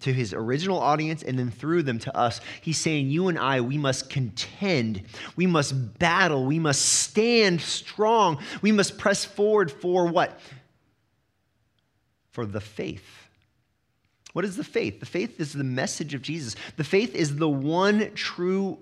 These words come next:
gospel. And listen, he says, "The faith that was once for all delivered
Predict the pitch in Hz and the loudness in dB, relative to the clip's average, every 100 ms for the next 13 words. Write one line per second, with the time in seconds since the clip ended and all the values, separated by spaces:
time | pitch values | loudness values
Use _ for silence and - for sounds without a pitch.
0 | 143 123 147 196 - - 131 120 - - | -8 0 0 2 -4 -2 -4 -4 -8 -10
1 | 139 170 - 165 156 180 151 - 165 151 | 0 2 4 2 2 2 0 -6 -8 0
2 | 170 - - 254 208 185 - - - _ | 0 0 0 4 4 0 -6 -20 -20 _
3 | _ 143 151 - 143 143 135 131 127 135 | _ 0 0 2 2 2 2 0 -2 0
4 | 156 202 240 220 - - - _ _ _ | 2 2 0 -2 -2 -2 -6 _ _ _
5 | - - 151 - - 160 170 175 180 185 | -20 -6 -4 -4 -2 2 4 4 4 2
6 | 185 180 - - _ 123 110 135 127 127 | 0 -4 -16 -20 _ -8 0 2 2 2
7 | 147 165 160 185 180 180 180 | 0 0 0 2 2 0 -4